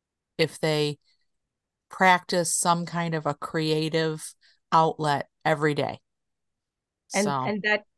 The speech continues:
Speaker 2: and that is exactly the philosophy that we talk about here on my channel. And just be creative and share. And it makes, it makes everybody around you more productive and creative as well when you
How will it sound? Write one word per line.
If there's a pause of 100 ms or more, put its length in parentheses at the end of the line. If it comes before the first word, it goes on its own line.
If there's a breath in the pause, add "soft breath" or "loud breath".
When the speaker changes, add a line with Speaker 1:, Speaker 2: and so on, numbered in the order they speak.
(120)
Speaker 2:
and
that
is
exactly
the
philosophy
that (300)
we
talk
about
here
on
my
channel. (480)
And
just (420)
be
creative (120)
and
share. (460)
And
it
makes, (600)
it
makes
everybody
around
you (720)
more
productive
and
creative
as
well
when
you